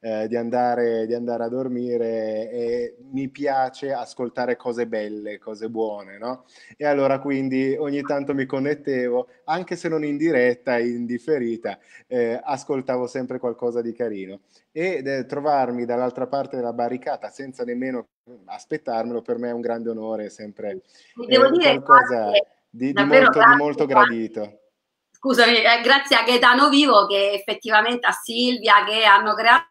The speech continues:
Speaker 2: questo gruppo bellissimo, effettivamente bellissimo. Sono contenta che
Speaker 1: Sì,
Speaker 2: siamo tutti
Speaker 1: stupendo.
Speaker 2: qui.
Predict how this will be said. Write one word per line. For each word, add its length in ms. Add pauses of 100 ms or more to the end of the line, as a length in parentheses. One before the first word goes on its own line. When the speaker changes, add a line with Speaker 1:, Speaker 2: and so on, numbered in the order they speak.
(760)
Speaker 2:
questo 300
gruppo 320
bellissimo, 720
effettivamente 960
bellissimo. 760 (760)
Sono 180
contenta 600
che 100
Speaker 1:
Sì, 80
Speaker 2:
siamo 220
tutti 300
Speaker 1:
stupendo. 120
Speaker 2:
qui. 200